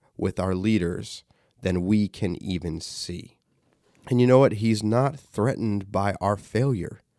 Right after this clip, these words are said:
He's not threatened by leaders blowing it and having these huge moral blow-ups.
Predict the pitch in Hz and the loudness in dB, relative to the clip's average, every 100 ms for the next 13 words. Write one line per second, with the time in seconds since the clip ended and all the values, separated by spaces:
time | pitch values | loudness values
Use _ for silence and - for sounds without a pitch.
0 | _ _ _ _ _ _ - 104 110 127 | _ _ _ _ _ _ -2 2 4 4
1 | - - 117 123 113 120 104 101 98 92 | 2 -2 2 2 2 -2 0 0 0 0
2 | 113 120 101 90 90 - 92 120 120 90 | 2 4 4 0 -6 -2 4 6 6 4
3 | 82 - 90 95 101 101 90 - - 135 | 0 -6 -4 -2 0 0 -2 -6 -6 0
4 | 127 113 107 101 104 95 85 95 107 95 | 2 2 -2 0 4 2 2 2 4 2
5 | 80 - | 0 -8